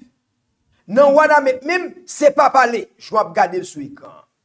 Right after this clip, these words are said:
Se pa dekoze, li pa fè.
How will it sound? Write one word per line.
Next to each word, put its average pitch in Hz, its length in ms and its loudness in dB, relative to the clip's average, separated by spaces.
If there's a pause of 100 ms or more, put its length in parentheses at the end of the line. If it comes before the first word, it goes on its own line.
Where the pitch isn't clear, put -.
(680)
Se - 160 -14
pa 165 160 -8
dekoze, 151 640 -10 (420)
li 127 80 -20
pa 123 80 -20
fè. - 160 -20